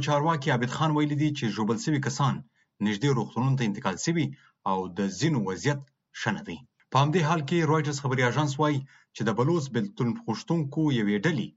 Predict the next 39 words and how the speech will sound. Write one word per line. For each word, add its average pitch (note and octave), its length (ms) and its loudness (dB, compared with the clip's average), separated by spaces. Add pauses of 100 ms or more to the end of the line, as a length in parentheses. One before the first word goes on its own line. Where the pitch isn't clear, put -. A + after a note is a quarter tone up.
(140)
چې - 120 -4
نوم D3 140 4
یې B2+ 100 2
نه D#3 80 0
دی F#3 80 0
اخیستل D3+ 300 -2
شوی، F3+ 200 2 (300)
د - 100 -6
دې G#2 140 2
برید - 240 2
مسؤلیت A2+ 400 -2
منلی F2 320 -8
دی. G2 80 -2 (380)
تر C3+ 140 2
دې F3+ 140 4
چاودنې D#3 380 2
څو E3 80 -2
ورځې D3 260 0
مخکې - 300 -2
پاکستاني C3+ 400 0
طالبانو C#3+ 400 2 (220)
په A2 140 -2
اسلام G#2 300 0
آباد F3+ 280 0
او C3 140 0
خیبر B2+ 280 0
پښتونخوا C3+ 400 -4 (100)
کې C#3 140 -2
هم E3 100 2 (260)
په G#2 60 -2 (140)
پولیسو C3 360 -2
بریدونه G2+ 340 -2
کړي G2+ 180 -2
وو F#2 120 -4 (320)
او E3 60 0 (100)
یو G3 140 4
شمېر D#3 220 0
یې A2 80 0
وژلي C#3+ 340 0